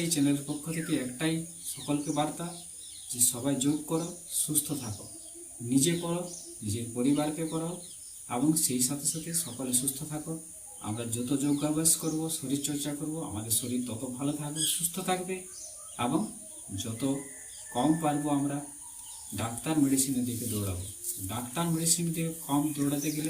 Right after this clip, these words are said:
আমাদের প্রতিনিয়ত এক্সারসাইজ, কিছু যোগাভ্যাস অবশ্যই করতে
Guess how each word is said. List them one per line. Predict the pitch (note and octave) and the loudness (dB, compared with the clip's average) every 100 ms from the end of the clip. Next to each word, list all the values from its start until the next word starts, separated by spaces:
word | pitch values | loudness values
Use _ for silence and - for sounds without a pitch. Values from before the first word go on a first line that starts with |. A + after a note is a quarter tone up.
| - | -2
আমাদের | A#2+ B2 - | -2 -2 -2
প্রতিনিয়ত | B2+ D#3 D#3 D3+ C#3+ | -2 4 6 4 4
এক্সারসাইজ, | B2+ - D3+ - D3+ - | 0 2 2 2 -2 0
কিছু | C#3 C3+ A2 | 0 0 -2
যোগাভ্যাস | A2+ A#2+ B2 A#2+ B2 B2 | -2 -2 0 0 0 2
অবশ্যই | C3+ E3 D#3 | 2 2 0
করতে | A2+ - | -2 -4